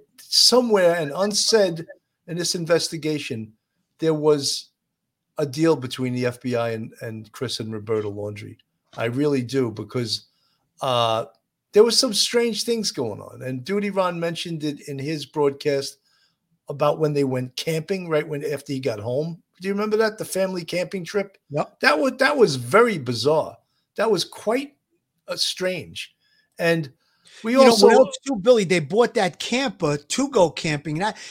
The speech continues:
Speaker 2: th-, that, listen, I, I'm gonna have a little bit of conjecture here, but it sounds to me like they were planning to give, put him into the woods in his camper where he could stay for a period of time. That's what it sounds like to me.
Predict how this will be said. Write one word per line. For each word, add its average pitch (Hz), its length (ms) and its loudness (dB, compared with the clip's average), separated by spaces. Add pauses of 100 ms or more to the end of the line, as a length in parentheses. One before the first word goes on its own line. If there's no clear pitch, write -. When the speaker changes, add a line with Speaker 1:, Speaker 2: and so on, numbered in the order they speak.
(140)
Speaker 2:
th-, 233 160 -8
that, 208 260 -2
listen, 170 480 -2
I, - 500 -18
I'm 190 120 -2
gonna 180 240 -2 (180)
have 160 140 -6
a 160 40 -8
little 160 180 -4
bit 151 120 0
of 131 100 -6
conjecture 160 440 -2
here, 143 140 -2
but 143 120 -4
it 139 60 -4
sounds 233 400 -2
to 185 80 -8
me 185 180 0
like 151 300 0 (300)
they 240 120 2
were 208 100 -2
planning 196 440 0
to 156 340 -2 (560)
give, 196 260 4 (120)
put 226 160 2
him 214 160 4
into 190 180 -2
the 170 80 -2
woods 165 380 0
in 160 100 -2
his 151 140 -2
camper 170 380 -4
where 143 160 -4
he 147 100 -4
could 143 160 -8
stay 170 260 0
for 156 200 -6
a 143 60 -4
period 151 380 -4
of 135 80 -10
time. 147 240 -8
That's 185 220 -4
what 160 60 -8
it - 40 -10
sounds 156 220 -4
like 147 140 -6
to 156 80 -12
me. 143 180 -8